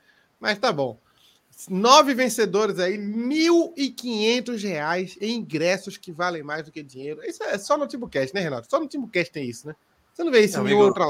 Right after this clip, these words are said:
Speaker 1: live.
Speaker 2: o-, outra, outro canal aí é morto. O negócio é
Speaker 1: Você não
Speaker 2: aqui
Speaker 1: vê,
Speaker 2: mesmo.
Speaker 1: você não vê nenhum em outra live. É, é impressionante.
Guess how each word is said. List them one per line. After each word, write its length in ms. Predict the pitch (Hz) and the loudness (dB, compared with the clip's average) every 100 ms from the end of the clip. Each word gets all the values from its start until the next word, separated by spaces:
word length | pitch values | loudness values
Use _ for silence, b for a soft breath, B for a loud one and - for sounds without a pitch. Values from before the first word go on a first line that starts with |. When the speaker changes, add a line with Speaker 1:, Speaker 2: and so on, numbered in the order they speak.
| 135 | 0
Speaker 1:
live. 200 | 127 123 _ _ _ _ _ _ | -2 -8 _ _ _ _ _ _
Speaker 2:
o-, 80 | - 175 156 147 | 4 6 6 4
outra, 340 | 190 190 175 156 | 2 6 8 10
outro 180 | 160 - | 8 4
canal 240 | 156 147 | 2 6
aí 100 | 147 | 6
é 180 | 165 156 | 6 4
morto. 400 | 104 101 90 _ _ _ _ - | 2 -4 -8 _ _ _ _ -20
O 80 | 147 | -10
negócio 340 | 113 - - | -2 -2 0
é 40 | - | 0
Speaker 1:
Você 40 | |
não 60 | 285 | 0
Speaker 2:
aqui 80 | 180 | 2
Speaker 1:
vê, 80 | 185 | 2
Speaker 2:
mesmo. 120 | 170 | 2
Speaker 1:
você 100 | 277 | -2
não 160 | 302 202 | -2 0
vê 160 | 214 | 0
nenhum 340 | 214 202 214 220 | 0 -2 -2 -4
em 220 | 214 202 | -4 -4
outra 220 | 214 202 | -4 -4
live. 240 | 143 127 151 | -4 -4 -6
É, 280 | 233 240 214 | -6 -6 -6
é 80 | 226 | -6
impressionante. 680 | 226 240 233 156 135 - | -6 -6 -6 -6 -8 -10